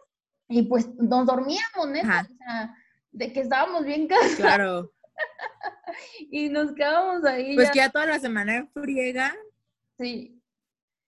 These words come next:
Speaker 1: Sí, la verdad,
Speaker 2: No
Speaker 1: o sea, fue,
Speaker 2: manches.
Speaker 1: para mí fue pesado hacer así la, la prepa,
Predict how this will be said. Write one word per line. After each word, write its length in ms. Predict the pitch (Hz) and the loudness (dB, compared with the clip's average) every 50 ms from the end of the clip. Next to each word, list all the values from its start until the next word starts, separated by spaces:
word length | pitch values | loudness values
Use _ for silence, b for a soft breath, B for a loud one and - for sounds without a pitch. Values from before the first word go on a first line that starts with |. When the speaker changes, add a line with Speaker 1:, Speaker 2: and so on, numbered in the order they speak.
| _ _ | _ _
Speaker 1:
Sí, 160 | - 330 320 | -10 -6 0
la 140 | 285 269 254 | 4 4 4
verdad, 240 | 254 269 277 294 311 | 6 4 2 2 2
Speaker 2:
No 40 | 302 | 2
Speaker 1:
o 20 | |
sea, 60 | 302 202 | 0 -2
fue, 60 | 202 | -4
Speaker 2:
manches. 560 | 202 196 190 196 - - - 202 175 165 170 | -4 -4 -4 -4 -4 -4 -2 -2 -2 -2 -4
Speaker 1:
para 180 | 180 - - - | -6 -8 -14 -14
mí 180 | - 262 269 277 | -10 -6 -6 -4
fue 180 | 285 311 302 302 | -4 -4 -2 0
pesado 760 | 302 294 294 294 254 247 247 262 277 285 262 240 226 220 226 - | 0 2 2 2 0 0 0 0 0 0 0 0 -2 -4 -4 -6
hacer 340 | 220 214 214 214 226 214 | -6 -8 -6 -8 -8 -6
así 200 | 220 226 233 247 | -6 -6 -6 -6
la, 300 | 233 226 220 220 220 214 | -6 -6 -4 -4 -6 -8
la 200 | 214 208 202 196 | -8 -10 -10 -10
prepa, 460 | 202 202 202 208 - - 415 466 - | -8 -8 -8 -8 -6 -8 -8 -8 -10